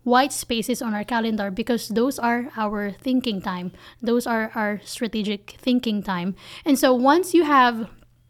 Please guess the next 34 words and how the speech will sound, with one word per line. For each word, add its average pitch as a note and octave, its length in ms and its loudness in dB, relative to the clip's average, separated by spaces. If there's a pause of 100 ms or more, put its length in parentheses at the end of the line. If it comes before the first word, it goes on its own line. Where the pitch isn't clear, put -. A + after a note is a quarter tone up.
(240)
once C4 220 4
you E4+ 80 4
already C#4+ 280 6
know B3 200 4
the G#3+ 100 -4
tasks A3 240 0
that - 140 -10
you're A3+ 80 -2
supposed C4+ 380 -2
to E4+ 60 0
be D#4+ 100 0
doing D4 340 0
and A3+ 100 -2
the A#3 60 -6
tasks A3+ 260 -2
that A#3+ 140 -10
you're A3+ 160 0
not A3 240 0
supposed A#3+ 420 0
to C4+ 80 -2
be A#3 180 -4
doing, B3+ 520 0 (340)
now E4 220 6
the D#4 120 0
question D4+ 420 0
is, A#3+ 200 -4
who D4 160 0
are B3 120 0
you B3 140 -2
going A#3+ 360 0
to A#3+ 100 -4
hire? A3 380 -2 (1200)
The C4 200 0
key C#4+ 500 2